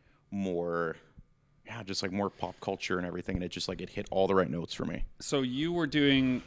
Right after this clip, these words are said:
Speaker 2: as a teenager, what most of us wish we were doing. We were at school wishing we could be at home watching movies, and you were at home watching movies wishing
Speaker 1: Yeah.
Speaker 2: maybe you could be at school.
Speaker 1: That I could just have a normal, <laughs> be a normal,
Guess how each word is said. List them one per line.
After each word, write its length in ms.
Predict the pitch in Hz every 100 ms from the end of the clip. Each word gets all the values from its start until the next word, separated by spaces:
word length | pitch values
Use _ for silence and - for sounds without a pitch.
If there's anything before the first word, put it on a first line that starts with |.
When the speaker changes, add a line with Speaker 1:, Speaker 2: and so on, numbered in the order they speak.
| -
Speaker 2:
as 220 | 117 110
a 60 | 107
teenager, 540 | - 127 117 110 107
what 140 | 104 101
most 240 | 113 113
of 80 | 107
us 140 | 107
wish 240 | 110 135 -
we 100 | 104
were 80 |
doing. 320 | 92 92 90 90
We 140 | 117
were 120 | 147
at 200 | 120 123
school 400 | - - 120 98
wishing 300 | 101 117 120
we 80 | 117
could 140 | 117 107
be 100 | 110
at 80 |
home 160 | 110 110
watching 280 | 104 - 104
movies, 380 | 107 98 95 107
and 140 | 110
you 80 | 123
were 100 | 131
at 80 | 113
home 160 | 120
watching 300 | 113 107 110
movies 480 | 110 110 101 95 -
wishing 320 | 110 120 110
Speaker 1:
Yeah. 40 | 107
Speaker 2:
maybe 200 | 107 104
you 120 | 101
could 140 | 101
be 100 | 98
at 100 | 101
school. 300 | - - 101 -
Speaker 1:
That 100 | 104
I 40 |
could 180 | 95 98
just 160 | 92
have 100 | -
a 60 | 95
normal, 580 | 92 98 98 98 92 92 - - -
<laughs> 320 | - - 175
be 160 | 120 127
a 60 | 120
normal, 580 | 120 123 123 117 113